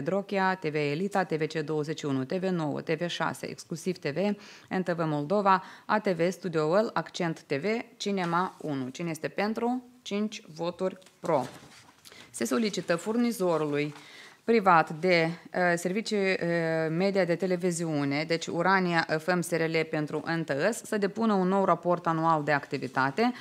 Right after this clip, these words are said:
în termen de cinci zile lucrătoare din data comunicării prezentei decizii. Cine este pentru?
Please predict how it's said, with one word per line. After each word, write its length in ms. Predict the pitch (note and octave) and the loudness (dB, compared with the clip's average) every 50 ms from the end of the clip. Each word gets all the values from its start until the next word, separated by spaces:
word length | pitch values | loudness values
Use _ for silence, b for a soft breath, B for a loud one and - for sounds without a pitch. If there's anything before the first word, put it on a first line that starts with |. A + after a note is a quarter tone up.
| B B B | B B B
în 160 | - A#3 A#3+ | 2 2 2
termen 320 | - G#3+ G#3+ A3 G#3+ G3+ | 4 4 4 4 4 2
de 100 | G3 F#3 | 2 0
cinci 240 | F3 - - G#3+ G3 | 0 0 0 -2 -2
zile 220 | F3 E3 F3+ E3+ D#3+ | -2 0 0 0 0
lucrătoare 520 | D3+ C#3+ - D3 C#3+ - G3 A3 A#3 A#3 | 0 0 -2 -2 0 2 2 2 2 0
din 200 | G3 F3 A3 G#3+ | 0 0 0 2
data 260 | E3+ E3+ F3+ F#3 G3 | 4 4 2 2 0
comunicării 520 | F3 - E3+ D#3 D3 D3 C#3+ E3+ F3+ F#3+ F3+ | -4 -2 -2 -2 -2 -2 -2 -2 -2 -2 -2
prezentei 380 | - D#3 C#3 D3+ E3 E3 E3+ | -4 -4 -2 -2 -2 -4 -4
decizii. 440 | D#3+ D#3 C#3 - B2+ C3 A#2+ B2 C3 | -4 -4 -4 -2 -2 -2 0 -2 -4
Cine 180 | - - D#3 D3 | -4 -2 -2 -2
este 200 | C#3+ C#3 - - | -2 -2 -4 -4
pentru? 500 | - F3+ G3+ A3+ A3 A#3 A#3 B3 A#3+ | -2 0 -2 0 0 0 -2 -2 -2